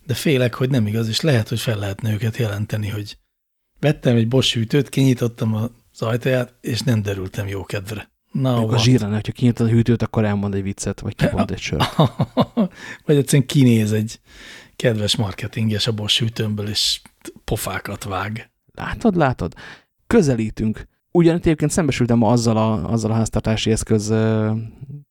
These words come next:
Speaker 2: izé, innovációval, ami tudom, hogy létezik, mert láttam múltkor egy boltban rámatricázva egy mosógépre. Ö, tudom, hogy az enyém az ezt nem tudja, és ellenben soha senki nem akar nekem Facebookon eladni, és meggyőzni arról, hogy költsek már,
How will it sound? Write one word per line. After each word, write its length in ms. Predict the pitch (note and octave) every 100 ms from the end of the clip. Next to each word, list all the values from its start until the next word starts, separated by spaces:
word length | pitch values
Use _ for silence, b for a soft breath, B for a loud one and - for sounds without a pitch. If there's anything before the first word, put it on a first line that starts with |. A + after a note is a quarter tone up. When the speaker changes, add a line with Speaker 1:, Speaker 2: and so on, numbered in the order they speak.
| _ _ _ _ -
Speaker 2:
izé, 260 | - G2+
innovációval, 760 | E2+ A#2 A#2 G#2 - A2 G#2+ A#2
ami 120 | A2+
tudom, 260 | C3+ B2+ A#2
hogy 180 | A2
létezik, 380 | G#2 G#2 G#2+ A2
mert 160 | - G2
láttam 300 | G#2 - F#2+
múltkor 320 | G2 G2+ F2+
egy 80 | G2
boltban 580 | G2+ D#2 F2 F2+ F#2 G#2+ B B _ _ _
rámatricázva 800 | _ G2+ G#2+ G2 G#2 G#2+ G#2 G2+
egy 60 | G2+
mosógépre. 720 | G#2 G#2 G#2+ G2+ G#2+ B2 C#3 b b b _ _ _ _ _
Ö, 280 | - A2 A2
tudom, 220 | G#2+ D3 A#2+
hogy 100 | A2+
az 100 | A2
enyém 220 | A2+ A2
az 100 | G#2+
ezt 160 | G#2
nem 200 | A2+ G#2+ G2+
tudja, 460 | G#2 G2+ A#2 D3 B B B -
és 360 | - - -
ellenben 400 | - A2 A2 A2
soha 260 | G#2+ A#2+ G#2+
senki 280 | - G#2+ G#2+
nem 100 | G#2
akar 220 | - G#2
nekem 220 | G#2+ G#2
Facebookon 480 | - G#2+ G2+ - G2
eladni, 300 | F#2+ F#2 F2+
és 120 | F#2
meggyőzni 440 | G#2+ G2+ G2 F#2+
arról, 180 | G2+ F#2+
hogy 80 | G2
költsek 360 | - G#2 - -
már, 180 | F2+